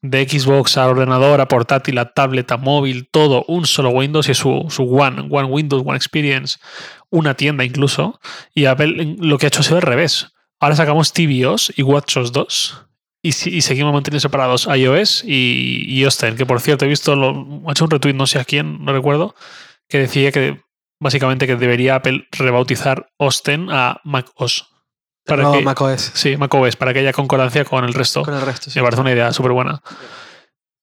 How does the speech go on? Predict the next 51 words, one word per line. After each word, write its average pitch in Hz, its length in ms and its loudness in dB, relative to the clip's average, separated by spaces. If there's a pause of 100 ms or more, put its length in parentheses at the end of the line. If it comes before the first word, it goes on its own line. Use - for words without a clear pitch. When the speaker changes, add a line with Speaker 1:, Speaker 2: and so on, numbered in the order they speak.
(480)
Speaker 1:
Y 151 180 -2
ahí 143 140 4
se 156 100 2
ve 175 40 2
un 165 60 0
poco 175 160 4
la, 156 160 4
la 123 280 2
diferencia 147 680 2
de 139 400 2
visión 151 300 0
entre 131 220 -2
las 120 160 2
dos 127 120 0
empresas, 123 400 -2
cada 135 180 2
uno 147 120 2
a 143 40 2
su - 100 -4
estilo. 127 480 -4 (100)
Speaker 2:
Sí. - 160 -8 (1200)
Sí, 220 360 -4
sí, 190 180 -12
sí, 202 100 -14
sí. 202 220 -14 (540)
Y 220 140 -12
no 208 140 -4
sé, 196 120 -2
a 202 60 0
mí 196 140 -2
eso 214 240 -2
me 214 100 -2
pareció, 190 640 -2
yo 175 120 -2
diría 170 260 0
que 139 240 -4
desde, 156 320 -2
desde 151 160 -4
el 151 80 -6
punto 170 200 -4
de 202 40 0
vista 190 140 -4
filosófico 190 540 -4
y 143 40 -4
tal 143 160 -4
vez 165 100 -2
mirándolo 180 540 -2
a 147 80 -2
muy 165 220 -4
largo 165 280 -2
plazo, 180 380 -6